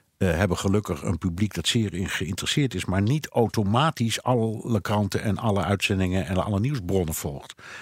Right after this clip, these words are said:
Dus ja, we zitten daar een beetje tussenin. We pakken het nieuws en we proberen een beetje de achtergrond te geven. Soms historisch perspectief. Ehm,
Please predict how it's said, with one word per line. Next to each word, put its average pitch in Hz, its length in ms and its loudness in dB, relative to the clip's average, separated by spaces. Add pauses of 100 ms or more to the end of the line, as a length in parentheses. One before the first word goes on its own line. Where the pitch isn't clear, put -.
(200)
Dus 131 200 4
ja, 147 220 2
we 117 60 2
zitten 147 260 2
daar 131 100 2
een 131 80 2
beetje 131 260 0
tussenin. 123 640 0 (380)
We - 240 0
pakken 139 280 2
het 110 180 2
nieuws 220 540 2
en 120 160 2
we 123 80 2
proberen 110 480 0
een 107 80 0
beetje 107 260 0
de 82 80 -4
achtergrond 95 460 -2
te - 80 -6
geven. 90 440 0 (320)
Soms 120 340 4
historisch 98 560 2
perspectief. - 840 0 (800)
Ehm, 95 420 4